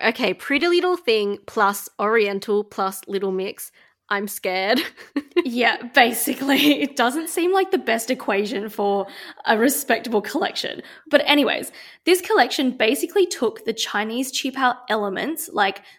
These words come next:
Speaker 2: the silk fabric with that, you know, that floral brocade embroidery and the mandarin collars, but they made it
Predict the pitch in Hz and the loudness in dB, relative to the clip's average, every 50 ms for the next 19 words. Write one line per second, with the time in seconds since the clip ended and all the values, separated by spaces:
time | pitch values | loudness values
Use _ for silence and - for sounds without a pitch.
0 | _ - 240 214 - - - 247 269 254 - - 240 226 220 214 214 214 208 196 | _ -8 -6 -4 -2 0 0 0 -2 -2 -2 0 0 2 2 0 0 0 0 0
1 | 190 - - - 208 196 - 190 185 - - - 214 196 170 165 202 208 - - | 0 -2 -4 -6 -6 -4 -4 -4 -4 -6 -6 -8 -8 -8 -8 -6 -6 -6 -8 -8
2 | - - - - 262 247 233 240 240 240 254 262 262 226 254 - 226 220 220 220 | -14 -20 -14 -8 -6 -2 0 0 2 2 2 2 2 0 0 -2 -2 -2 -2 -2
3 | 220 - 214 208 202 202 202 208 202 196 - 190 175 180 175 175 180 180 175 175 | -4 -6 -4 -4 -4 -4 -4 -6 -6 -8 -8 -8 -6 -6 -6 -6 -4 -2 0 -2
4 | 208 208 208 - - - - _ - 247 254 277 277 294 269 254 233 240 240 233 | -2 -4 -8 -16 -20 -20 -10 _ 2 4 4 6 6 4 4 6 4 4 4 0
5 | 208 214 202 208 - - - 202 196 190 190 196 196 196 - _ _ _ _ _ | -2 -2 -2 -4 -6 -8 -6 -4 -2 -2 -2 -2 -4 -6 -8 _ _ _ _ _
6 | - 226 220 - 220 226 226 226 220 202 202 208 233 240 294 330 330 | -8 -6 -4 -2 0 0 0 0 -2 0 0 0 2 2 2 0 0